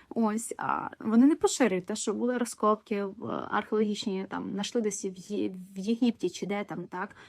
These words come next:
великі, е, черепи людей, великі кістки, так, про що це свідчить? Це свідчить про те, що будь-, Буття, якщо відкрити Буття, книгу, так, на початку, то там написано, що в ті часи жили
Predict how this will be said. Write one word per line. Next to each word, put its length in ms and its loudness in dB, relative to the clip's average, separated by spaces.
великі, 480 0
е, 160 -4
черепи 460 2
людей, 500 2
великі 360 0
кістки, 560 -2
так, 300 -2
про 120 -4
що 220 0
це 120 -2
свідчить? 340 -6
Це 140 -2
свідчить 420 0
про 140 -4
те, 220 -8
що 280 -6
будь-, 440 6
Буття, 800 4
якщо 240 -4
відкрити 520 -2
Буття, 600 -2
книгу, 400 -2
так, 360 -2
на 60 2
початку, 760 -4
то 420 6
там 240 2
написано, 560 4
що 240 -8
в 120 -12
ті 240 4
часи 760 2
жили 760 4